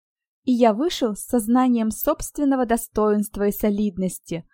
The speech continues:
Шагал по улицам так важно, что нисколько бы не удивился, услышав сзади себя разговор прохожих. «Смотрите, какой он важный! Да, у него такой дурацкий вид,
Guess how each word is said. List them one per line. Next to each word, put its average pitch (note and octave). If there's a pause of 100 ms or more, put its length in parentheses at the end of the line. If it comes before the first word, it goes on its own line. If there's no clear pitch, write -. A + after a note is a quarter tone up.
(300)
Шагал C#4
по C4+
улицам B3+
так D4+
важно, G3+
что -
нисколько C#4+
бы B3+
не B3
удивился, A3+
услышав G#3+
сзади F#3+
себя F#3+
разговор F#3
прохожих. F#3 (460)
«Смотрите, D#4
какой A#3+
он A#3
важный! G3+ (320)
Да, B3
у B3
него B3+
такой E4
дурацкий C4+
вид, A3